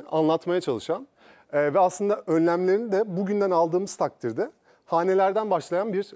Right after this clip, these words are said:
e, su tasarruf hareketi, e, başlatmayı hedefleyen bir, e, girişim diyebiliriz. E, elbette, e, bulaşık, e, ve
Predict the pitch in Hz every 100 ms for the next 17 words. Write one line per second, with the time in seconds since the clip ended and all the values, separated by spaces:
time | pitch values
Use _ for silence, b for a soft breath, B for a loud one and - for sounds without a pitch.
0 | _ 143 143 220 196 170 180 175 170 156
1 | 151 - 139 - 143 131 139 160 170 -
2 | 175 156 131 - 233 254 240 - B B
3 | B - 170 165 170 190 - 226 208 175
4 | 139 104 - _ b b b _ 147 156
5 | 196 196 208 208 214 208 208 _ 156 156
6 | 143 127 131 175 185 262 - - - 156
7 | 147 147 143 170 190